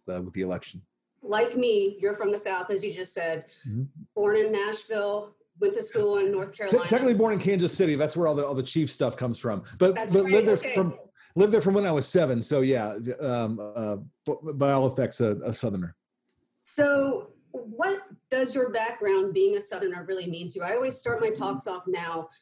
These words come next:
Speaker 2: you know, saying I grew up in a racist family, in a racist region. I was educated with racist textbooks. What did that mean to you? And, and did that bring you into history? Did that have any part in you becoming a historian?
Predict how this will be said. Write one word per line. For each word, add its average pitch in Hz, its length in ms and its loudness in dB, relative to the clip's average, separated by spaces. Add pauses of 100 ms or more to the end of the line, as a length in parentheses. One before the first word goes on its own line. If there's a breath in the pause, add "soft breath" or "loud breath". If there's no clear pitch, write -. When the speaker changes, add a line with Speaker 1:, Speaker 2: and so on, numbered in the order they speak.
(280 soft breath)
Speaker 2:
you 196 160 2
know, 170 160 -6 (400)
saying 214 540 2
I 185 140 -2
grew 190 240 -2
up 180 320 -8
in 185 160 -2
a 175 440 -6
racist 202 480 -2
family, 196 680 0
in 175 140 -8
a 165 340 -6 (140)
racist 190 600 -4 (320)
region. 196 580 -2 (420 soft breath)
I 170 80 -4
was 175 160 -4
educated 196 400 0
with 180 140 -4
racist 185 340 -4
textbooks. - 800 -8 (140)
What 262 260 -4
did 330 140 -4
that 233 180 0
mean 302 180 0
to - 120 -8
you? 427 160 0
And, 370 160 0
and 415 180 -2
did 220 160 -6
that 269 320 -8
bring 220 300 0
you 262 140 -4
into 254 260 -4
history? 269 600 -6 (140)
Did 196 120 -6
that 214 180 -6
have 220 120 -2
any 208 180 -2
part 208 360 -4
in 185 200 0
you 190 100 -6
becoming 185 380 -4
a - 20 -6
historian? 165 540 -6